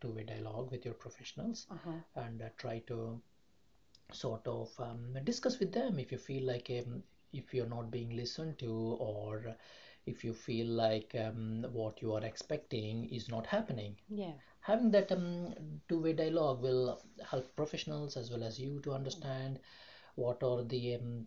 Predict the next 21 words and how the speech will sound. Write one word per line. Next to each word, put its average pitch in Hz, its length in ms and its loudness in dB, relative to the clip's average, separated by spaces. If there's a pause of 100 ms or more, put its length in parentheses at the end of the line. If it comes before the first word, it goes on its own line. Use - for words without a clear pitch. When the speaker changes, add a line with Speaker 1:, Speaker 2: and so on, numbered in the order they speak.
(120)
Speaker 1:
problems 139 960 -2 (140)
and 120 180 -6
then 120 300 0 (320)
can 113 200 -2
make 117 180 -2
a 127 40 0
list 175 320 2
of 160 140 4
things 151 440 -4
that 131 140 -2
can 120 160 -4
be 117 80 -4
done 139 260 -2
to 160 140 2
address 151 280 0
the 151 120 0
problem 147 580 0
Speaker 2:
Uh-huh. 160 280 -2 (100)
Speaker 1:
and 127 120 -4
then, 131 300 0
uh, 127 140 0